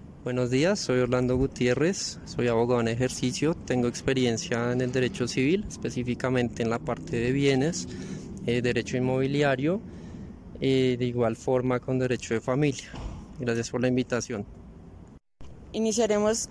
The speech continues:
Speaker 2: la entrevista con una serie de preguntas. Eh, a continuación, la primera, eh, ¿qué definirías como derecho civil?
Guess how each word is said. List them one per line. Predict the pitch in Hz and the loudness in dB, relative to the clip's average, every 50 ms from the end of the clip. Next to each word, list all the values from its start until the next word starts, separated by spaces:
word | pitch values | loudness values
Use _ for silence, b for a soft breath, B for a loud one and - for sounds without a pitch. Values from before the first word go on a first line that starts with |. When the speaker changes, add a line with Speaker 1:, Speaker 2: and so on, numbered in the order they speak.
| - - | -6 -2
Speaker 2:
la | 233 240 233 | 0 0 2
entrevista | 233 - 226 226 208 190 190 - - 208 226 233 | 2 2 4 4 4 4 2 2 2 2 2 0
con | - - 214 196 | 0 -2 0 0
una | 180 180 185 | 2 0 0
serie | 185 - 190 180 180 | 0 0 0 0 0
de | 190 190 | 0 0
preguntas. | - 190 185 185 180 180 - - 196 240 240 - - - - - | 0 0 2 2 2 0 0 -2 -2 -2 -2 -6 -10 -12 -10 -8
Eh, | - 175 170 170 170 - | -6 -2 -2 -2 -2 -2
a | - | -4
continuación, | - 175 170 165 175 175 180 175 - - 160 160 | -4 -6 -4 -4 -2 -2 -2 -2 -2 -2 -2 -2
la | 160 | -2
primera, | - 180 190 196 190 180 185 202 269 269 - - - - - - | -2 0 0 2 2 2 2 2 2 0 -2 -6 -12 -14 -14 -12
eh, | - - 151 160 - - 175 180 175 - | -10 -8 -8 -8 -8 -8 -10 -10 -12 -2
¿qué | - 208 | 0 2
definirías | 196 196 190 233 214 208 202 196 208 185 180 185 - - - - - - | 2 2 2 0 0 2 2 4 4 4 4 2 0 -4 -8 -12 -12 -4
como | - 190 180 190 196 190 | -4 -2 0 2 2 2
derecho | 185 175 170 - - 170 | 2 2 -2 -4 -4 -4
civil? | - 190 170 180 240 - | -2 -2 0 0 -2 -4